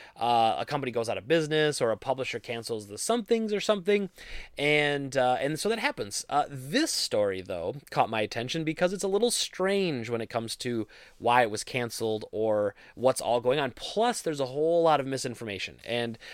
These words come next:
I talked to Jordan a little bit about it last night on the Dropcast. And so when I started diving in, I mean, there's really a lot here.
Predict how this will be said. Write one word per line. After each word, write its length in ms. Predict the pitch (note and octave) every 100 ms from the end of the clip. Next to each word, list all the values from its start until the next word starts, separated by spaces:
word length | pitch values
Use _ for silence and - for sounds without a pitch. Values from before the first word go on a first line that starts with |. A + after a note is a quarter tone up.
| -
I 60 | B2
talked 160 | E3
to 60 | D3
Jordan 300 | B2+ D3 D3+
a 20 |
little 100 | D3+
bit 100 | D3
about 160 | C3 A2+
it 60 |
last 240 | G#2+ A2+ -
night 220 | D3 D3
on 120 | A#2+
the 60 | A2
Dropcast. 680 | B2+ F#3 - B2 G#2 G#2 - - -
And 140 | C3 C3
so 100 | C#3
when 100 | D3+
I 40 |
started 260 | D#3+ D3+ A2
diving 380 | B2 C#3 B2
in, 100 | C#3+
I 40 | C#3+
mean, 100 | B2+
there's 180 | C3+ C#3
really 200 | E3 G#3
a 60 |
lot 200 | B2+ G2+
here. 400 | - A#3 A#3+ -